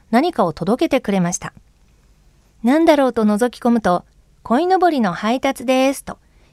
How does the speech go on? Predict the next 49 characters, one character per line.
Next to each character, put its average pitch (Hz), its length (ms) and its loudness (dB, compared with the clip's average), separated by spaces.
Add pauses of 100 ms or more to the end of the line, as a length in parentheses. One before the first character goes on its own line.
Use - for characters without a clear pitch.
夕 214 220 2
方 214 300 -2
鯉 196 280 0
の 311 100 2
ぼ 339 120 0
り 262 120 0
を 175 120 -4 (160)
片 196 240 -4
付 320 160 -4
け - 40 -4
て 262 100 -2
く 226 100 -6
れ 196 100 0
ま 180 140 -2
し - 100 -14
た。 - 120 -12 (840)
身 202 100 0
近 269 240 -2
な 294 180 -2
生 277 260 -2
活 277 220 -2
の 269 140 0
体 262 220 -2
験 262 220 0
が 262 180 -2 (180)
楽 220 280 2
し 320 180 0
い 247 40 -4
ご 190 120 -2
っ - 100 -10
こ 247 140 -2
遊 320 180 -2
び 330 100 0
に 262 120 -2
つ 208 100 -8
な 208 140 0
が 226 80 0
っ 240 60 -4
て 247 140 -4
い 240 100 0
ま 269 140 -2
す。 - 140 -20 (880)
天 330 240 0
気 330 100 -2
の 302 120 2
良 285 160 2
い 294 60 -2
日 262 140 -4
は、 202 200 0